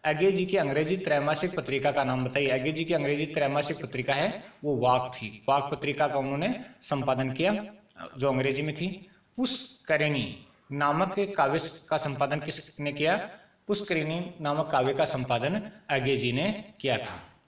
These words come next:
ये इनका संपादित काव्य है। चलिए आगे बढ़ते हैं। भट्ट लोलट ने रस मीमांसा से संबंधित कौन सा सिद्धांत दिया?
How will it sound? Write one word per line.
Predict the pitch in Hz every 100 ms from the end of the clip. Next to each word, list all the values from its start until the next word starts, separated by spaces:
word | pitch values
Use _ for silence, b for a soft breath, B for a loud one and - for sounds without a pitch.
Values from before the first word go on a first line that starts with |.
| 131
ये | 143
इनका | 160 151
संपादित | - 139 131 131 143 143
काव्य | 147 160
है। | 175 190 - - _ _ _ _ _ -
चलिए | 131 117 123
आगे | 123 127
बढ़ते | 131 131
हैं। | 151 180 - B B -
भट्ट | 120 156 165
लोलट | 202 175 147 147 175
ने | 165 156 165
रस | 170 160 165 170 160 - -
मीमांसा | 143 143 156 170 185
से | 180
संबंधित | 170 143 139 165 165
कौन | 143 139
सा | 139 185
सिद्धांत | 202 143 135 127 110
दिया? | 117